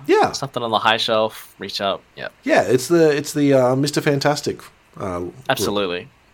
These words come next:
Speaker 1: Yeah.
Speaker 2: I would love Mister Fantastic's powers, but that's just, again, that's a whole other discussion.
Speaker 1: That's a whole other discussion for when we get into the movies.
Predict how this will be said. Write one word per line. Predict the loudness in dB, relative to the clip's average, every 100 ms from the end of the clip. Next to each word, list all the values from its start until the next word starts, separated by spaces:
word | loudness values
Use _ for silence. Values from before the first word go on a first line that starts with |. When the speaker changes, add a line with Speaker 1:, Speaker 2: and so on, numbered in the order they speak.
| _
Speaker 1:
Yeah. | -8 2
Speaker 2:
I | 6
would | 6 6
love | 6 6 2 -14 -14
Mister | -12 -12
Fantastic's | -6 -6 -6 -8 -10 -12
powers, | -10 -10 -10 -14
but | 2
that's | 4 4
just, | -4 -4
again, | -6 -2 -4
that's | -4 -10
a |
whole | -6 -6
other | -6 -10 -14
discussion. | -12 -8 -8 -10 -12
Speaker 1:
That's | -6 -2
a | 4
whole | 4
other | 4 0
discussion | -4 -6 -6 -6 -10
for | -6 -6 -6 -6
when | -6
we | -6
get | -8 -8
into | -10 -12
the | -6
movies. | -4 -4 -8